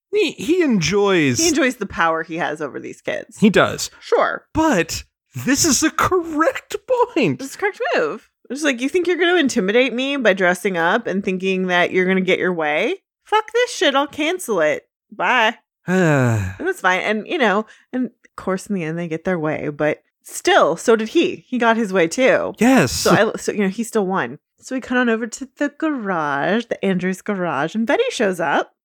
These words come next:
Speaker 2: And Archie's like, "Oh no, I forgot to tell you, rehearsal's canceled. Me and Veronica got, got into a fight." But he's like, "Yeah, me and Jack had got." He's like, "Aw, shit, you know, this isn't,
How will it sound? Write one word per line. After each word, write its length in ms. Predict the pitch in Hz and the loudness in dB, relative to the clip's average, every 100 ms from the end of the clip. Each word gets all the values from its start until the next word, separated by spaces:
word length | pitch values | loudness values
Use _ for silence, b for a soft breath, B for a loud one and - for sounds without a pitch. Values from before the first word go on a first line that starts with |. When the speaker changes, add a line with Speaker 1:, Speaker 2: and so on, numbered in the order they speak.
| _ | _
Speaker 2:
And 580 | 185 185 185 180 185 185 | -2 0 2 2 2 0
Archie's 280 | - 175 175 | -2 -2 -2
like, 120 | 180 - | -4 -2
"Oh 100 | 202 | 2
no, 800 | 208 214 240 247 247 240 240 233 | 2 2 2 2 2 2 2 0
I 160 | 185 190 | -2 -4
forgot 220 | 208 196 | -8 -10
to 60 | - | -6
tell 140 | 220 | -2
you, 260 | 214 214 208 | 0 0 -2
rehearsal's 440 | 185 208 180 175 | -2 -4 -6 -8
canceled. 420 | - 214 202 196 | 0 0 2 0
Me 120 | 190 180 | 0 0
and 80 | |
Veronica 220 | 175 165 170 | 0 -2 0
got, 340 | 170 - - | -4 -4 -8
got 180 | 170 156 | -4 -4
into 160 | 160 151 | -4 -6
a 60 | |
fight." 560 | 147 170 170 170 175 - _ _ | -2 2 4 4 0 -4 _ _
But 80 | 165 | -6
he's 120 | 160 | -4
like, 140 | 156 147 | -4 0
"Yeah, 120 | 135 | 0
me 100 | 139 | 0
and 80 | 135 | -4
Jack 140 | - | -4
had 120 | 139 | -4
got." 200 | 110 98 | -2 -2
He's 120 | 151 160 | -2 -4
like, 80 | 165 | -2
"Aw, 200 | 135 107 | -2 -2
shit, 460 | - - 139 131 | -4 -2 0 0
you 60 | 151 | 0
know, 120 | 147 | 0
this 180 | 160 180 | 0 0
isn't, 320 | 175 151 117 | 0 -2 -2